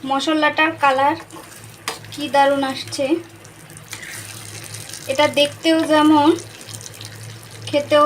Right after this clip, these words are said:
তেমন স্বাদ। মশলাটা হয়ে গেছে, এখন আমি চুলা থেকে নামিয়ে ফেলব। আজ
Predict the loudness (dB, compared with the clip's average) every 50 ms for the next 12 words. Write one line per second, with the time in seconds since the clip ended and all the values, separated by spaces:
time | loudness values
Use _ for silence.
0 | 4 2 0 0 0 -2 -6 -8 -8 -6 -6 -6 -8 -8 -12 -16 -18 -18 -18 -16
1 | -16 -14 -14 -12 -12 -12 -14 -16 -16 -18 -18 -16 -16 -16 -16 -16 -16 -16 -16 -16
2 | -14 -14 -14 -16 -16 -16 -16 -16 -16 -16 -16 -16 -18 -18 -18 -18 -18 -18 -18 -18
3 | -18 -18 -18 -18 -18 -18 -18 -18 -18 -18 -18 -18 -18 -18 -18 -18 -18 -18 -18 -18
4 | -16 -16 -16 -16 -16 -18 -18 -18 -18 -16 -10 -4 -2 0 0 2 2 2 2 2
5 | 2 2 2 2 4 4 4 2 2 0 -2 0 0 0 0 0 0 -2 -6 -12
6 | -14 -14 -14 -14 -16 -18 -18 -18 -18 -18 -18 -18 -18 -18 -18 -18 -18 -18 -18 -18
7 | -18 -18 -18 -18 -18 -16 -14 -14 -14 -14 -14 -14 -16 -16 -16 -16 -16 -16 -16 -18
8 | -18 -16 -16 -16 -16 -16 -18 -18 -18 -16 -16 -16 -16 -16 -18 -16 -16 -18 -18 -18
9 | -18 -18 -18 -18 -20 -18 -18 -18 -12 -8 -6 -6 -6 -8 -12 -18 -18 -18 -14 -8
10 | -6 -2 0 2 2 4 4 4 2 2 2 0 0 0 2 0 0 2 2 2
11 | 2 2 0 -2 -2 -2 -2 -4 -4 -4 -2 -2 -2 -4 -4 -4 -6 -6 -6 -6
12 | -14 -12 -10 -10 -10 -10 -12 -12 -14 -18 -18 -18 -18 -18 -18 -18 -18 -18 -20 -20
13 | -20 -20 -20 -20 -20 -20 -20 -20 -20 -20 -20 -20 -20 -20 _ -20 -20 -20 _ -20
14 | _ _ -20 _ -20 _ _ -6 -2 -2 -2 -2